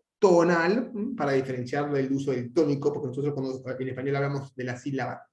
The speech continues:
tónica, no estamos hablando del tono, del tono, tono, no, estamos hablando de la intensidad. La sílaba tónica es la sí-, la sílaba intensa, más intensa, donde está el acento, pero el acento no es tónico,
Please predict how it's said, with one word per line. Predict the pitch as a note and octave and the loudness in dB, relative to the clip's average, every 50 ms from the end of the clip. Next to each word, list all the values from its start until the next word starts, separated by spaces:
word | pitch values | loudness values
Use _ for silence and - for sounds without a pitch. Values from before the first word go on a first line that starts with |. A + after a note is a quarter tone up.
| _ | _
tónica, | _ - G3+ F#3 F3+ D#3 C#3+ C#3+ C3+ D3+ C#3+ C#3+ - - - _ _ _ | _ 6 8 8 8 6 4 2 0 -2 -4 -4 -6 -12 -18 _ _ _
no | _ D3 D#3 F3 F#3 F#3+ F#3+ F#3 | _ 0 2 4 4 4 6 6
estamos | F3+ D#3+ - - F3 F3+ F3 D#3+ - | 6 6 6 4 2 2 2 2 0
hablando | D3+ D3 D#3 D#3+ D#3 D3+ C3+ | -2 -2 -2 -2 -2 -2 -4
del | B2+ B2+ A#2+ A#2+ - - _ | -4 -4 -6 -8 -10 -14 _
tono, | _ - G#3+ G#3 G3+ F3+ D#3 C#3+ B2+ B2 - - _ _ _ _ _ | _ 8 10 10 10 8 6 4 0 -4 -8 -12 _ _ _ _ _
del | - - A#2 A#2 A#2 - | -12 -10 -8 -8 -8 -2
tono, | - G3+ A3 A3+ A3+ A3+ A3+ A3 G3 D#3 D3+ D#3 D3+ | 4 6 6 8 8 8 6 6 4 2 0 -2 -2
tono, | - A3+ A3+ A3 A3 G#3+ F#3 D#3+ C#3 B2+ - | 0 4 4 6 6 4 2 -2 -4 -6 -8
no, | C3 C#3 C3+ C3 - - - _ | -6 -6 -6 -6 -8 -10 -16 _
estamos | _ - C3+ C3+ | _ -8 -4 -2
hablando | C#3 C#3+ D#3 D#3 | -2 0 4 4
de | C#3+ | 6
la | C#3 C3 | 6 6
intensidad. | B2 A#2+ A2+ A#2+ A#2 A2 A2+ G#2+ G#2 - A2+ A2+ A2 G#2 G#2+ G#2+ - | 4 0 -2 -4 -6 -8 -10 -12 -12 -8 -6 -6 -4 -4 -6 -8 -10
La | - C3+ | -12 -12
sílaba | C3 - - C3+ C3+ C3+ | -10 -6 -4 -4 -4 -2
tónica | - D3 C#3+ D3+ D3+ D3+ | 0 0 0 0 0 0
es | C#3 | 0
la | B2+ | 0
sí-, | - - C3 B2 | -2 -4 -8 -8
la | - B2+ B2 | -6 -8 -8
sílaba | B2 - B2+ C3 C3+ C3 C3+ C3 - - _ _ _ _ _ _ _ | -8 -6 -4 -2 0 0 -2 -2 -4 -12 _ _ _ _ _ _ _
intensa, | _ A3+ G3+ E3+ - - D3+ C3 B2 A2+ - - G#2+ - - _ _ _ _ _ | _ 8 8 8 8 6 4 4 2 0 -4 -8 -10 -10 -16 _ _ _ _ _
más | - D#3 C#3+ - | -8 -8 -6 -4
intensa, | - C3+ A#2 A#2 A2+ G#2 G#2 G2+ - - _ _ | -4 -4 -2 -2 -2 -4 -6 -10 -14 -18 _ _
donde | _ B2+ B2+ B2 | _ -6 -6 -4
está | B2 C3 | -2 -4
el | B2+ B2+ | -4 -4
acento, | B2 - - D3+ C3 A2 A2 | -2 0 2 2 2 0 -2
pero | A#2 A#2+ | -6 -6
el | A#2 | -6
acento | A2+ B2+ C3 B2 | -6 -6 -6 -4
no | C3 B2+ | -4 -6
es | A#2 - | -6 -2
tónico, | - F3+ F3 C#3+ B2+ A2+ - - - - - | 2 2 4 4 2 0 -2 -6 -10 -12 -20